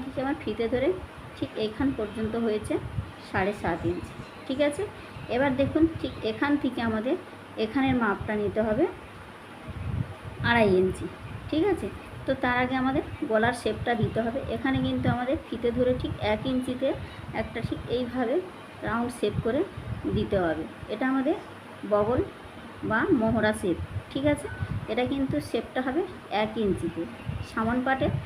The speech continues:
যেহেতু এটা সামন পাট, তো এখানে আমাদের এক ইঞ্চিতে শেপটা আসবে। ঠিক এর মিডল থেকে কিন্তু আমাদের আড়াই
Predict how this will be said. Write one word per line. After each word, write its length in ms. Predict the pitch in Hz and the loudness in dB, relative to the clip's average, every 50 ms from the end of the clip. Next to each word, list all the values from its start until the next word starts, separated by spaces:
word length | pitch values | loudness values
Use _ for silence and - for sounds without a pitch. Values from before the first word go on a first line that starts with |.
| - - - - - - | -6 -10 -10 -6 -4 2
যেহেতু 220 | - 254 254 254 269 262 | 4 6 6 6 4 2
এটা 120 | 254 269 262 - | 2 2 0 0
সামন 260 | - 233 233 233 240 247 240 | 0 0 2 2 2 0 0
পাট, 140 | - - 294 - - | -2 -2 -4 -4 -4
তো 60 | - 240 220 | -2 -2 -2
এখানে 220 | 208 - 240 254 311 269 | 0 2 4 4 4 4
আমাদের 220 | 240 240 262 302 - - - 202 208 | 2 2 0 0 0 -2 -2 -2 -2
এক 80 | 208 - - | 0 0 0
ইঞ্চিতে 320 | 240 233 233 254 - - 370 - - | 0 0 0 0 -2 -4 -4 -2 -2
শেপটা 300 | 247 214 - - - 180 170 165 | -2 -2 -2 0 0 2 2 0
আসবে। 200 | 160 - 160 160 - - - - - - - - | 0 -2 -6 -8 -8 -10 -10 -10 -6 -6 -4 -2
ঠিক 140 | - 269 262 - - - 254 | 0 -2 -2 -4 0 2 4
এর 80 | 269 269 247 254 | 4 4 4 2
মিডল 260 | 240 226 226 269 269 262 - | 2 2 2 2 2 2 0
থেকে 180 | 269 - 277 254 254 | 0 0 -2 -2 0
কিন্তু 180 | 247 247 247 240 240 233 | 0 -2 -2 -2 -2 -2
আমাদের 240 | 233 233 240 277 403 - - - - - - - - - - 175 196 | 0 2 2 2 0 0 -4 -12 -16 -14 -14 -14 -12 -10 -6 -4 0
আড়াই 200 | 208 226 254 | 2 2 2